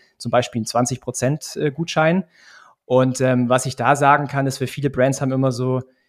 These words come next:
das Mindset, ja, wenn ich jetzt Rabatte gebe, dann habe ich eine kleinere Marge und so weiter. Das killt mir die ganze Brand.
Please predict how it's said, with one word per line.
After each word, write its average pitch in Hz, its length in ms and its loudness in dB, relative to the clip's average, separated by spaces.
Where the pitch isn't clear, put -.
das - 180 -6
Mindset, 131 360 0
ja, 131 100 4
wenn 131 100 2
ich 131 60 0
jetzt 135 220 -6
Rabatte 127 280 -2
gebe, 131 200 -6
dann 123 480 -2
habe 127 160 -10
ich - 60 -16
eine 120 120 -2
kleinere 120 300 -2
Marge 143 440 4
und 123 100 -2
so 120 100 -4
weiter. 139 440 4
Das 123 140 -4
killt 143 260 -6
mir 127 120 -2
die 120 60 -6
ganze 123 260 -2
Brand. 123 440 -2